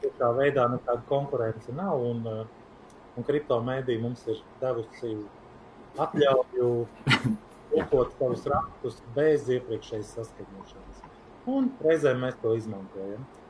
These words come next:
Speaker 2: Nu, super. Un, ko latvieši var sadarboties un sanāk visu ļoti tādu valsts, ja.
Speaker 1: Es esmu tiešām pilnīgi par to, ka latvieši var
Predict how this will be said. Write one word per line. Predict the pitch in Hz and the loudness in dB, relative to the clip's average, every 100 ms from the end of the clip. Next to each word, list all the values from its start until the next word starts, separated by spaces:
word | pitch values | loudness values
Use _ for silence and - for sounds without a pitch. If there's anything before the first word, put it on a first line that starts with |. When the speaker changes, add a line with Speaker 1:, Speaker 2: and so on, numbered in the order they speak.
| - - - | -20 -20 -10
Speaker 2:
Nu, | 143 - | -8 -8
super. | - - - 175 - 85 - - 95 90 85 - - - | -8 -8 0 0 0 -8 -8 -16 -14 -12 -12 -14 -14 -6
Un, | - 202 | 0 4
ko | 175 | 8
latvieši | 143 208 202 160 - | 10 12 12 10 10
var | 185 196 | 10 10
sadarboties | - 170 165 147 135 131 117 - | 10 6 6 6 6 6 4 2
un | 120 | 0
sanāk | - 165 135 117 | 4 8 8 6
visu | 151 - | 6 8
ļoti | - 131 - | 8 8 8
tādu | 139 123 | 6 12
valsts, | 165 - - 170 | 10 10 0 -2
ja. | 135 - | -2 -2
Speaker 1:
Es | - 170 - | -4 -2 0
esmu | 175 170 | 0 0
tiešām | 151 190 190 170 151 | 0 0 2 2 2
pilnīgi | 165 165 151 120 | 4 2 2 -2
par | 139 - | -4 0
to, | 165 | -2
ka | 170 131 | 0 0
latvieši | 147 131 120 - | 0 0 -4 -2
var | 180 | -2